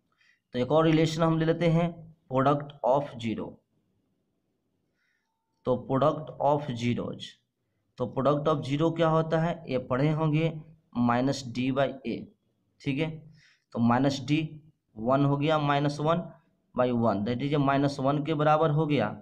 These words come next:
यहाँ product of zero जो दिया हुआ है उसको प्रोडक्ट कर लीजिए। देखिए ए का वैल्यू आपके पास वन आ गया, तो आप ऐसे लिख सकते हैं अल्फा into बीटा, बीटा के जगह पे क्या वन ही रहेगा और गामा का जगह पर वन प्लस बी,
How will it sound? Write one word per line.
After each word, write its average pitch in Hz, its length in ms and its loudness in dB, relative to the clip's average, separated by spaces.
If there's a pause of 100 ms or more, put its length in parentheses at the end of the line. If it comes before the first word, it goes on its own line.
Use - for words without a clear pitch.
(580)
यहाँ 123 220 -2
product 147 320 0
of 147 160 0
zero 151 240 2
जो 135 180 -2
दिया 120 260 2
हुआ 156 240 4
है 160 80 4
उसको 147 320 -2
प्रोडक्ट 135 340 -2
कर 156 100 0
लीजिए। 160 360 0
देखिए 139 340 -2
ए 147 40 2
का 151 180 2
वैल्यू 151 260 0
आपके 147 300 0
पास 139 240 0
वन 139 240 2
आ 147 100 2
गया, 156 240 0
तो 156 120 -2
आप 120 180 0
ऐसे 113 220 -4
लिख 135 140 -4
सकते 151 300 -4
हैं 160 400 -4 (300)
अल्फा 123 520 0 (680)
into 135 420 0
बीटा, 110 400 0
बीटा 123 320 -2
के 147 160 -2
जगह 147 200 0
पे 147 140 -4
क्या 156 160 2
वन 117 320 0
ही 139 180 -2
रहेगा 151 400 2 (760)
और 117 160 0
गामा 131 320 2
का 151 100 0
जगह 151 240 4
पर 156 400 -2
वन 127 400 2 (120)
प्लस 127 440 0
बी, 95 260 -8